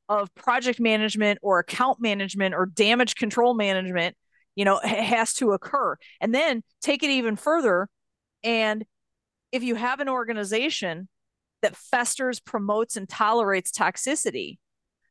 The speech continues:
you now have a culture who wants to hold on to every email under the sun. And you now have an accountability problem. Or, or on the other side of the, you, you have people who just absolutely refuse to have anything in email.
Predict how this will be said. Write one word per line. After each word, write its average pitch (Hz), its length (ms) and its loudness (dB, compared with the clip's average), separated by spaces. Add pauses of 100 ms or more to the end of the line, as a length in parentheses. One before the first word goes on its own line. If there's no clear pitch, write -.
(140)
you 247 160 4
now 233 340 4
have 277 200 2
a 214 60 0
culture 208 760 -2 (420)
who 277 80 -2
wants 254 280 -2
to - 80 -4
hold 269 200 0
on 254 140 0
to 226 160 -2
every 247 320 -2
email 240 300 2
under 220 180 0
the 214 100 -2
sun. - 360 0 (920)
And 277 140 0
you 277 100 0
now 254 420 -2
have 233 320 -4
an 226 60 0
accountability 240 720 0
problem. 190 380 -2
Or, 349 420 2
or 349 200 2 (120)
on 277 120 2
the 277 140 -4
other 339 240 2
side 302 340 0
of 240 60 -16
the, 233 140 -6
you, 254 240 -2
you 269 140 4
have 269 160 4
people 302 260 4
who 277 120 4
just 247 240 0
absolutely 233 400 0
refuse 226 340 0
to 233 80 0
have 208 120 2
anything 208 280 0
in 190 80 -6
email. 240 340 -6